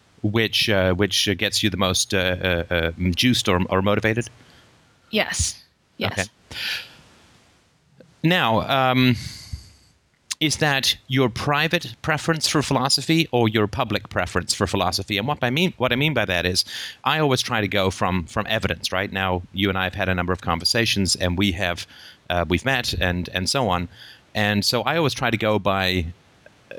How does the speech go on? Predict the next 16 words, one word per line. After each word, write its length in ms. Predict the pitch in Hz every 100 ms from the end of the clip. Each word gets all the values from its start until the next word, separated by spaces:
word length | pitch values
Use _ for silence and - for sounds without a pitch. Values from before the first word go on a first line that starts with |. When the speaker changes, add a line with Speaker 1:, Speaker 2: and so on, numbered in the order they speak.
| 113
Speaker 1:
what 360 | 104 110 - -
people 280 | 120 107
do. 460 | 92 135 101 101 127 - _ - _ _ _ _ _ _ -
And 160 | 123 123
so 320 | - 127 120
you 180 | 120 123
have 180 | 147 185
an 80 | 143
interest 320 | 139 135 -
in 80 | 117
ethics, 420 | 127 - 101 -
which 180 | 117 -
was 200 | 117 104
a 100 | 101
private 440 | - 165 185 -
thing. 280 | - 95 92